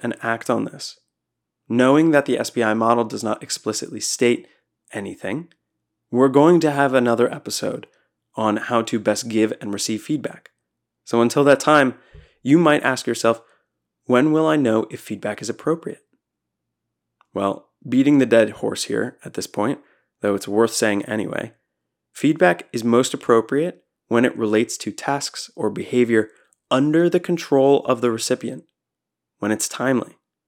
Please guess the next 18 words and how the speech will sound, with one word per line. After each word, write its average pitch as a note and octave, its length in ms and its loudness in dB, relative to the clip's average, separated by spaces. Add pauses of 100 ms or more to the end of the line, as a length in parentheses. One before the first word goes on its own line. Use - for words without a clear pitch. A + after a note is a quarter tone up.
(160)
and G#2+ 140 -6
when G#2 80 -2
it's G2+ 140 -8
constructive. - 720 -8 (1400)
You'll B2 160 4
notice C#3 380 6
that C3 260 4 (320)
in C3+ 140 2 (100)
all C#3 200 6
of C#3+ 100 2
our D3 120 6
examples A#2 580 0
with A#2 220 -4
the A#2+ 140 -4
S A2 160 -8
B G#2 100 -4
I G#2+ 100 -2
model, A2 520 0